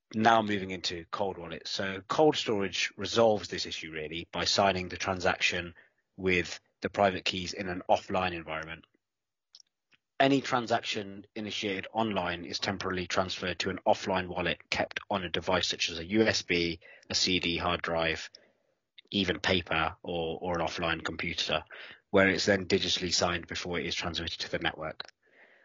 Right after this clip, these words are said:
Because the private key does not come into contact with several connected online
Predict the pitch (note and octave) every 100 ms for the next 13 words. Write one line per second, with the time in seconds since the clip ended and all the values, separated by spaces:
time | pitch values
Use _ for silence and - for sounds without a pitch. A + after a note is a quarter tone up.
0 | - - C#3+ B2+ C#3 - C3 C3 A#2 -
1 | G#2+ G2 F#2 - _ _ _ _ - G2+
2 | F#2 G#2+ G#2 - A2 G2+ F2+ - G2+ F#2+
3 | G2 - F2+ - G2+ F#2 F2+ - G2+ -
4 | G2 - G2 F#2 F#2 F2+ F2 E2+